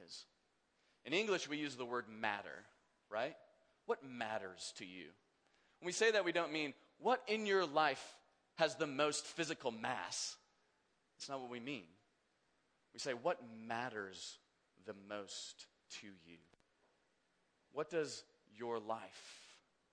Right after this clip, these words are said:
orbit around?" For many of us, sports are glorious because they matter,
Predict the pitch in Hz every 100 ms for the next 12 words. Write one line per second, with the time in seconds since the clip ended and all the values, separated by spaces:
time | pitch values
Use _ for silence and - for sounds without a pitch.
0 | _ - 113 117 101 - - - _ _
1 | _ 101 92 92 87 87 87 85 _ _
2 | _ _ _ _ _ _ _ - - -
3 | _ 120 135 208 127 104 - - - -
4 | _ _ _ _ _ - - - 190 139
5 | - - - - _ _ _ _ - 147
6 | 123 127 117 110 98 110 - - - _
7 | _ _ - 127 - 156 117 104 - -
8 | - _ _ _ _ 131 190 226 95